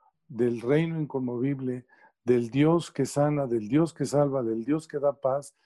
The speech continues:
del Dios que produce, que produce piedad, que produce, eh, paz. Es, es, todo esto fue, es el, es, es el fundamento,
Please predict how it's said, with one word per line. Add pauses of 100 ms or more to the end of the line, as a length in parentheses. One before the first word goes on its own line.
(280)
del
Dios
que
produce, (880)
que
produce
piedad, (100)
que
produce, (400)
eh, (320)
paz. (1700)
Es,
es, (140)
todo
esto
fue, (680)
es
el,
es,
es
el
fundamento,